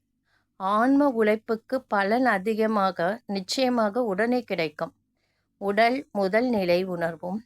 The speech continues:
அறிவும் அடுத்தடுத்த நிலைகள். ஆன்ம முடிவான நிலை.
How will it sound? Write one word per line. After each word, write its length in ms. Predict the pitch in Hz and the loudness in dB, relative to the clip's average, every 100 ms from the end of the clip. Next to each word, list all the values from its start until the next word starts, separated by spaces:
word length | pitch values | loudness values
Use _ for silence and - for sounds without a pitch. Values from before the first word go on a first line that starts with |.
| _ _ _ | _ _ _
அறிவும் 560 | 185 185 214 220 208 240 - | -2 0 0 0 0 -2 -4
அடுத்தடுத்த 840 | 190 175 190 - 208 196 - 202 | -4 -4 -6 -2 -2 -2 -2 -4
நிலைகள். 580 | 185 170 165 160 - - _ _ _ _ _ _ - | -2 -2 -2 -4 -6 -16 _ _ _ _ _ _ -8
ஆன்ம 480 | 185 190 226 254 254 | -2 0 2 2 2
முடிவான 720 | 202 190 196 196 190 196 202 | 0 -2 -2 -2 0 0 0
நிலை. 320 | 190 156 147 | 0 -4 -10